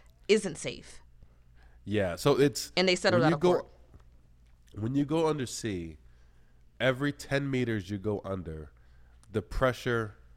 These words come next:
Speaker 2: um, the atmospheric pressure increases by, like, ten times.
Speaker 1: Wow.
Speaker 2: Right. So, like, by the time they got down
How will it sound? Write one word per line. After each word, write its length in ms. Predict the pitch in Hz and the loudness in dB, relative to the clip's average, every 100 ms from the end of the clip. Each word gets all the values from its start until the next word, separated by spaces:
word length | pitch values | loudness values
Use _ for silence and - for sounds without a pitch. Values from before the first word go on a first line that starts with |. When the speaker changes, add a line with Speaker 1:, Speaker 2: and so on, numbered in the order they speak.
| - - - - | -20 -20 -14 -4
Speaker 2:
um, 360 | 101 90 82 78 | -2 -2 -6 -2
the 120 | 120 | 2
atmospheric 400 | 123 120 131 107 | 2 0 -2 -2
pressure 340 | 117 107 104 | -2 -2 -4
increases 480 | 90 - 104 - 92 | -6 -6 -8 -6 -8
by, 120 | 90 | -8
like, 200 | 87 85 | -8 -10
ten 240 | - 90 87 | -10 -10 -8
times. 580 | 90 80 113 - - - - | -10 -12 -14 -20 -20 -20 -14
Speaker 1:
Wow. 480 | 139 139 135 135 131 127 - - - - - - - 85 | -12 -10 -10 -10 -12 -16 -20 -20 -20 -20 -20 -20 -14 -6
Speaker 2:
Right. 300 | 85 85 - - - - | -6 -6 -10 -20 -20 -8
So, 180 | - 123 | 0 2
like, 320 | 110 - - | 2 -2 -2
by 80 | 120 | 0
the 80 | 113 | 0
time 640 | 127 127 131 131 123 117 - - - - - | 2 4 4 2 -2 -8 -14 -20 -20 -10 -6
they 100 | 110 | 0
got 320 | 123 113 101 | 2 2 0
down 560 | 104 101 92 87 85 | -2 -2 -4 -8 -12